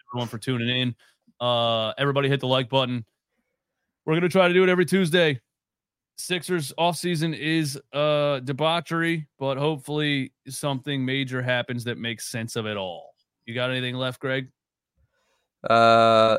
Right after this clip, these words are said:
Speaker 2: trust the process, dude. You know, through life and hard times, you gotta just persevere, and then through that comes, comes the celebration. You know what I mean? You know what I'm saying? We have, like, two more years of this bullshit. Let's just,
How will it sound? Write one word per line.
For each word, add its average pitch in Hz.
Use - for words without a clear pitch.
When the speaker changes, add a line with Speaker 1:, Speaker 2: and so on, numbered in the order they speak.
Speaker 2:
trust 202
the -
process, 185
dude. 110
You 110
know, 131
through 139
life 180
and 120
hard 135
times, 135
you 117
gotta 113
just 101
persevere, 120
and 113
then 113
through 180
that 180
comes, 156
comes 151
the 113
celebration. 135
You 113
know 123
what 127
I 117
mean? 113
You 131
know 160
what 185
I'm 175
saying? 175
We 143
have, 151
like, 117
two -
more 208
years 127
of 107
this 101
bullshit. 117
Let's 143
just, 127